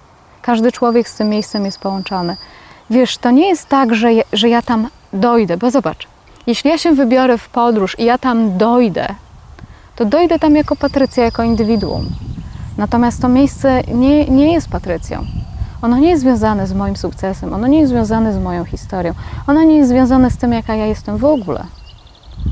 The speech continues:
To, jakie to ciało jest, to jest konsekwencja całego wszechświata. To nie jest moja zasługa, to nie jest moja kara. Ja po prostu w tym ciele wiem, głęboko w sobie wiem, że moja istota jest pozacielesna. I,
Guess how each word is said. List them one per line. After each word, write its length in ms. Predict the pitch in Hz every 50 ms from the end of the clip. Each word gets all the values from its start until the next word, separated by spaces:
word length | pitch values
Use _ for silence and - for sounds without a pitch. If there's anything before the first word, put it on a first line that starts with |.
| - -
To, 200 | - 277 285 302
jakie 260 | 277 254 240 - 254
to 140 | 233 - 233
ciało 360 | - - 254 262 285 294 294
jest, 280 | 285 269 269 262 254 -
to 60 | -
jest 160 | 254 240 -
konsekwencja 640 | - 254 240 - 247 233 - - 233 226 220 - 226
całego 380 | 220 - 226 214 208 202 202 190
wszechświata. 640 | - - 190 180 - - - - - - - - - - - - - - - - - - _ _ -
To 120 | - 254
nie 160 | 254 262 269 254
jest 140 | 240 -
moja 280 | - 233 214 208 202 202
zasługa, 460 | 185 185 180 - - 269 240 220 214
to 120 | - 214 202
nie 100 | 202 190
jest 160 | 185 - -
moja 240 | 202 190 185 175 185
kara. 300 | - 226 220 190 165 165
Ja 180 | 180 208 240
po 140 | - - 254
prostu 400 | - - 254 240 - - - 240 226 214 -
w 80 | - -
tym 220 | - 302 302 302
ciele 440 | - - 226 190 160 165 - 185 247 - - - - - - _ _ - _ _ -
wiem, 480 | 208 190 233 269 262 226 165 226 220 190 - - - _ -
głęboko 460 | 208 190 214 214 202 233 240 - 254
w 60 | 240 -
sobie 360 | - 240 226 214 208 233 220
wiem, 340 | 196 196 233 240 233 233 214
że 120 | 202 214
moja 300 | 220 220 233 262 277 269
istota 500 | - 254 226 - - 247 220 214 - 220
jest 240 | 220 226 220 - - -
pozacielesna. 720 | 233 220 233 240 240 - 269 277 262 208 - - 147 - - - - - - - - - - - - - - - - - - - - - - - - - - - -
I, 300 | - 220 233 226 220 226